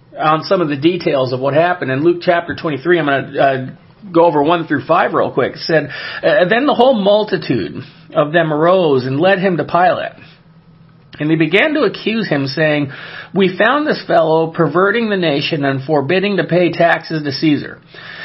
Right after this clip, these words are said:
saying that he himself is Christ, a king.' And then Pilate asked him, saying, 'Are you the king of the Jews?'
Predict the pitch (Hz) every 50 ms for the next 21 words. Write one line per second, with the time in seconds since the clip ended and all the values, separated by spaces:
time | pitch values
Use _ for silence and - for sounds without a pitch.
0 | - - - - - 208 214 220 220 208 190 - - 160 185 233 269 233 185 220
1 | 196 - - 208 208 190 170 165 - 147 131 131 - - 185 175 143 113 - -
2 | - - - 147 131 131 - - 185 175 151 - - - 120 - - - - -
3 | - _ - _ _ - _ _ _ - - - 131 143 170 185 180 160 160 175
4 | 185 208 233 226 190 147 131 127 131 131 131 - 147 143 139 139 160 156 151 147
5 | 147 147 143 131 131 117 139 139 156 196 196 196 190 - 196 202 208 208 185 185
6 | 180 160 175 185 190 - - 285 247 -